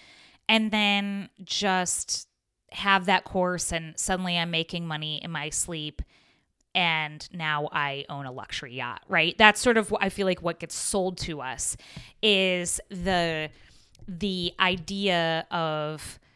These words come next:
like, "Oh my gosh, it's just gonna be all this, this passive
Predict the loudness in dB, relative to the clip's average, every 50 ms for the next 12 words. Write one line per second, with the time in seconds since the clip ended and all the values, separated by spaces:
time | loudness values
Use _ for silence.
0 | _ _ _ _ _ _ -10 -4 -4 -2 -2 -4 -6 -10 -20 -20 _ _ _ -4
1 | -2 -2 0 0 0 0 2 2 2 2 0 -2 -2 -2 -2 -2 -2 -2 -2 -2
2 | -2 -2 -2 0 0 0 2 2 0 -2 -2 -4 -8 _ _ _ -4 -2 -2 -2
3 | -4 -4 -2 2 2 2 2 0 -6 -8